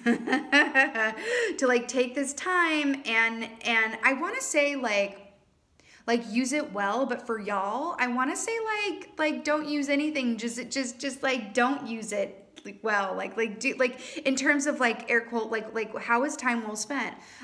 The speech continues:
I feel like that's what you're asking yourself, and you're looking at things very differently and going, "I'm gonna let myself indulge in the pleasures of life. I'm gonna let myself enjoy my life in a, in a more fully realized way."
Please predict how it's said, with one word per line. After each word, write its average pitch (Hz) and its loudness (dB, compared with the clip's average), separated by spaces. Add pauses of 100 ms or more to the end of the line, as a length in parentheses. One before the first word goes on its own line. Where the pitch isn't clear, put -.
I 240 2
feel 262 4
like 277 2
that's 277 0
what 262 -2
you're 233 0
asking 240 2
yourself, 196 -4
and 208 -10
you're 208 -6
looking 269 0
at 247 -8
things 226 -4
very 220 -2
differently 220 -4
and 202 -6
going, 202 0
"I'm 262 2
gonna 480 -2
let - 2
myself 302 0
indulge 226 0
in 214 -4
the 208 -4
pleasures 214 -4
of 185 -8
life. - -4
I'm 262 6
gonna 427 0
let 294 2
myself 277 2
enjoy 240 2
my 214 0
life - -6 (360)
in 233 2
a, 233 4 (140)
in 226 -4
a 226 -2
more 233 0
fully 269 0
realized 233 0
way." 240 -2